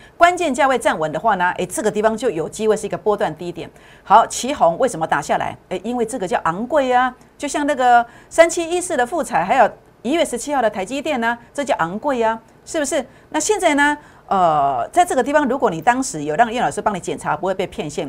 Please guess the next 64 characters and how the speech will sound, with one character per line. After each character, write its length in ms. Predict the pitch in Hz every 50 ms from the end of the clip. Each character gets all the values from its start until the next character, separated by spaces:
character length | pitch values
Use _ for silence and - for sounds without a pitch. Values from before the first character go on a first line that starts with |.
| 120 -
因 160 | - 220 226
为 200 | 226 196 170 - -
这 100 | - 269
个 80 | 220 196
是 80 | 190 214
K 160 | 220 240 214
线 200 | 208 226 190 175
突 100 | - 156
破， 160 | - 214 190
很 180 | 175 160 147 143
多 80 | 185
人 80 | 202 165
去 140 | 156 - 175
买 180 | 156 135 123
嘛， 80 | 117 101 - - - - - - - _ -
是 120 | - 247
不 80 | 214 180
是？ 220 | - 214 170 - - - -
那 100 | - 240
当 120 | 247 285 277
然， 100 | 233 190
包 100 | 254 247
括 120 | 254 254
台 160 | - 180 170
盛 160 | 170 - 220
科 120 | - - 208
也 120 | 175 131
一 80 | 143 160
样， 120 | 202 185
要 60 | 185
小 220 | 208 - 185 123 -
心， 240 | - - 196 202 196
这 80 | - 247
个 60 | 208
是 120 | 220 233
零 160 | 175 170 185
点 160 | 190 185 139 - 151
一 60 | 208 214
一 220 | - 214 220 214 202
哦。 160 | 175 180 190 - - _ _ _
好， 120 | - 156
这 120 | - 285
个 80 | 233 208
地 120 | 214 247
方 120 | 233 247 240
关 160 | 240 254 247
键 160 | 240 262 -
价 140 | - 247 226
位 80 | 220 196
如 80 | 185
果 100 | 202 196
站 160 | 185 208 185
不 140 | 175 202 208
稳， 100 | 165 147
要 140 | 139 175 180
小 180 | - - - -
心。 220 | - - 190 196 - - - - - -
好， 200 | - - 190 -
会 140 | - 175 269
像 200 | 262 262 247 220
这 80 | 202 233
样 100 | 196 180
子 80 | 165
哦 180 | 165 160 170 180